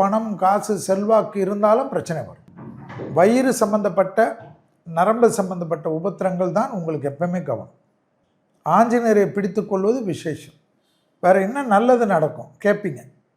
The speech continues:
நெகட்டிவ் எல்லாம் ஓகே. தொழில் விஷயத்துல அற்புதம் நடக்கும். தொழில், உத்தியோகம், வியாபாரம், படிப்பு சம்பந்தப்பட்ட விஷயத்துல மே மாசம் பதினாலாம் தேதி வரைக்கும் தான் தொந்தரவு. அதுக்கப்புறம் உங்களுக்கு நிச்சயமாக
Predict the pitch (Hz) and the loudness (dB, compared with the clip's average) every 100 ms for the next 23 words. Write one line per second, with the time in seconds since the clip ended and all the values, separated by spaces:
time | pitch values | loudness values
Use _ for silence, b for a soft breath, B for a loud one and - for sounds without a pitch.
0 | _ _ _ _ _ _ - 170 190 220 | _ _ _ _ _ _ -12 -6 -2 2
1 | 208 214 208 165 - - _ _ _ _ | 4 4 2 -2 -6 -16 _ _ _ _
2 | _ _ - 226 269 294 226 175 202 - | _ _ 4 6 6 4 0 -2 -2 -2
3 | 240 160 156 156 220 220 165 117 - _ | 0 2 0 -2 -4 -2 -2 -8 -14 _
4 | _ _ _ _ _ _ _ _ _ _ | _ _ _ _ _ _ _ _ _ _
5 | _ _ _ _ _ - 180 196 214 185 | _ _ _ _ _ -4 0 2 2 0
6 | 170 190 196 185 175 170 185 185 180 180 | -2 0 2 0 2 4 4 2 0 0
7 | 156 175 190 196 - 170 170 151 147 160 | 0 -2 -2 -6 -6 -6 -4 -6 -6 -6
8 | 156 175 165 208 180 180 196 190 165 170 | -6 -6 -6 -4 -4 -4 -4 -4 -4 -6
9 | 156 160 185 185 180 165 160 156 156 160 | -4 -2 -2 -2 -2 -2 -4 -4 -2 -2
10 | 202 208 233 - 175 170 - - _ _ | -4 -4 -4 -4 -4 -4 -8 -12 _ _
11 | _ _ _ _ _ _ _ _ _ _ | _ _ _ _ _ _ _ _ _ _
12 | _ _ _ _ _ _ 139 160 170 160 | _ _ _ _ _ _ -4 0 0 2
13 | 226 202 170 147 147 151 - 185 190 190 | 2 2 -4 -6 -6 -6 -4 -2 -2 -2